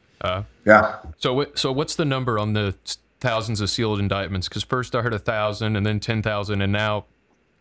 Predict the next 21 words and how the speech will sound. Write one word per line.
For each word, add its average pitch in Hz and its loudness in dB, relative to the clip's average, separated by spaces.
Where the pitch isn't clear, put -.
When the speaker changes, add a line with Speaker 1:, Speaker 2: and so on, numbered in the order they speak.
Speaker 1:
people 117 0
like 107 -2
Millie 107 0
Weaver 104 0
and, 98 0
uh, 92 0
some 104 -4
Q 107 -2
people 104 0
on 98 0
Twitter 101 0
are 95 0
saying 98 -2
it's 98 -2
a 92 0
hundred 104 0
and 95 0
fifty 104 -2
thousand 110 -2
sealed 117 -2
indictments. 117 -4